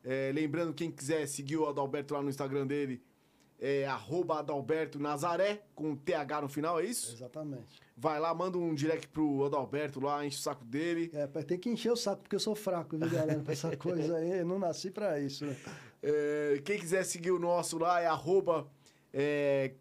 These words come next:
Speaker 1: Codificado Podcast. Segue a gente lá. Também no YouTube, nosso canal. Se inscreva, dá um likezinho aí, que vale a pena ajudar, pra gente tá sempre trocando uma ideia com alguém aqui. É, eu sempre, eu sou um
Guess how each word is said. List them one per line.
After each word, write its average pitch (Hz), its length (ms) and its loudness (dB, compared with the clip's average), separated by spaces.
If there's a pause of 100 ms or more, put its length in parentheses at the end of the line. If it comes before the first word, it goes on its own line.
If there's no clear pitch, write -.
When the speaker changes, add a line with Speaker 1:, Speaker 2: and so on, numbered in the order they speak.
(140)
Speaker 1:
Codificado 160 680 2
Podcast. 208 840 0 (640)
Segue 175 400 4
a 160 40 4
gente 147 300 0
lá. 180 200 6
Também 190 280 2
no 190 80 4
YouTube, 175 480 4
nosso 170 220 2
canal. 156 520 2 (520)
Se - 220 0
inscreva, 254 680 6 (160)
dá 180 180 2
um 196 100 2
likezinho 180 640 0
aí, 180 280 -4 (540)
que 175 220 -6
vale 175 220 0
a 160 80 2
pena 160 540 -4 (160)
ajudar, 160 680 -2 (180)
pra 156 100 -2
gente 156 120 -4
tá 160 120 2
sempre 180 280 -12 (100)
trocando 180 300 -4
uma 170 160 0
ideia 147 260 -2
com 143 100 -6
alguém 135 260 -4
aqui. 190 360 -8 (500)
É, 135 540 0
eu 170 160 2
sempre, 175 360 -4
eu 170 120 2
sou 170 200 0
um 123 580 -2